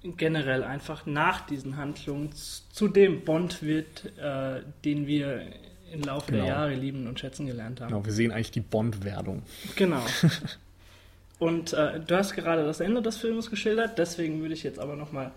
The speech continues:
Speaker 1: ganz in den Anfang springen
Speaker 2: Auf
Speaker 1: und
Speaker 2: jeden
Speaker 1: mit
Speaker 2: Fall.
Speaker 1: euch ein bisschen drüber quatschen, äh,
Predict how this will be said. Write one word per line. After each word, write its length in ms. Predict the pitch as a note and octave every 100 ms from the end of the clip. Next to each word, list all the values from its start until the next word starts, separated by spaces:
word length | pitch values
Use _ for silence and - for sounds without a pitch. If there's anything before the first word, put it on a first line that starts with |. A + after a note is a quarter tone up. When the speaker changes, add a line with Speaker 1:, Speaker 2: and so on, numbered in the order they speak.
| - -
Speaker 1:
ganz 200 | F#3 F3
in 80 |
den 140 | C#3+ A2+
Anfang 420 | F3 B3+ F3+ C#3
springen 440 | - - D3+ F3
Speaker 2:
Auf 60 | F3
Speaker 1:
und 220 | D#3+ E3
Speaker 2:
jeden 120 | G#2+ G#2+
Speaker 1:
mit 80 |
Speaker 2:
Fall. 160 | A2 G#2+
Speaker 1:
euch 100 | G2+
ein 80 | E3+
bisschen 260 | E3+ E3
drüber 340 | D3 D3+ D3+ D3
quatschen, 580 | - C#3 C#3+ - D#3 D3
äh, 300 | C#3 C#3